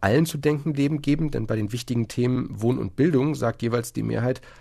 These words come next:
keiner der Parteien traut man zu, die Aufgabe zu lösen. Also da geraten alle ins Hintertreffen, weil die meisten irgendwie denken, das kriegen die nicht hin. Beim Wohnen ist es noch so, dass Linke und S P D ganz leicht punkten können, so mit einundzwanzig, zweiundzwanzig Prozent.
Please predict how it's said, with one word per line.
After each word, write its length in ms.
keiner 280
der 100
Parteien 420
traut 280
man 100
zu, 260
die 140
Aufgabe 560
zu 120
lösen. 440
Also 300
da 320
geraten 380
alle 140
ins 120
Hintertreffen, 440
weil 80
die 60
meisten 260
irgendwie 160
denken, 180
das 100
kriegen 220
die 80
nicht 160
hin. 220
Beim 180
Wohnen 220
ist 100
es 100
noch 100
so, 120
dass 160
Linke 240
und 80
S 140
P 100
D 220
ganz 240
leicht 240
punkten 300
können, 200
so 100
mit 160
einundzwanzig, 540
zweiundzwanzig 540
Prozent. 460